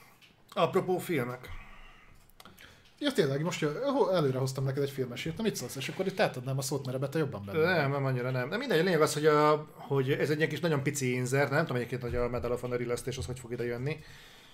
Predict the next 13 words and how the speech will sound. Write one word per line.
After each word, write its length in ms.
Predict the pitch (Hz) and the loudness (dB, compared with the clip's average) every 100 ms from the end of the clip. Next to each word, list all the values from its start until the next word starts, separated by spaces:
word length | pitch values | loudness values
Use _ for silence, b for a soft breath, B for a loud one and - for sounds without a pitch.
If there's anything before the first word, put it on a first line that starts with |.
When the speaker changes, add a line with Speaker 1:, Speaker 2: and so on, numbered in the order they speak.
| B | B
Speaker 2:
Azt 120 | 135 | -8
majd 120 | 139 131 | -2 0
elmondom. 420 | 127 117 117 107 | 0 -2 -10 -6
Speaker 1:
Jó, 400 | 165 147 135 135 | 2 2 2 -2
a 280 | - 170 185 | 0 2 4
lényeg 260 | 196 165 151 | 4 6 8
az, 160 | 156 | 6
hogy 140 | 143 135 131 - - - - _ - | 4 0 -2 -18 -20 -20 -20 _ -12
nem 100 | 190 | -8
tudom, 100 | 147 | -4
mennyien 280 | 143 135 127 | -2 -2 -4
tudjátok, 600 | 147 135 127 123 165 196 | -4 -2 -2 0 -2 0
de 380 | 147 139 139 | 2 4 2